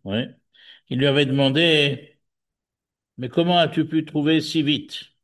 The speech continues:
Alors, bon, le Midrash, il dit autre chose, mais il, le problème, c'est qu'Yaakov, déguisé en Esav, a répondu, « C'est Hachem ton Dieu qui fit venir à moi. »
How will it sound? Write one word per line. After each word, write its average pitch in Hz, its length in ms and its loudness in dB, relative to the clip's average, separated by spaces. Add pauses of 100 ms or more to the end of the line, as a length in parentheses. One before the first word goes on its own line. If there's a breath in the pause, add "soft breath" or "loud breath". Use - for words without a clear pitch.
(2250)
Alors, 120 340 -8
bon, 131 320 -4
le 110 160 -10
Midrash, 135 460 0
il 131 80 -8
dit 135 60 -2
autre 135 120 -4
chose, 185 300 0
mais 135 480 -6 (840)
il, 135 380 -16
le 135 180 -8
problème, 151 360 2
c'est 156 180 0
qu'Yaakov, 147 680 0 (960)
déguisé 131 420 -2
en 135 140 0
Esav, 139 580 -2 (520)
a 135 140 -8
répondu, « 147 600 -2
C'est 180 200 -6
Hachem 165 480 -4
ton 160 180 -6
Dieu 170 380 -2
qui 147 320 -6
fit 160 300 -6
venir 156 500 -2
à 143 60 -2
moi. » 131 540 -8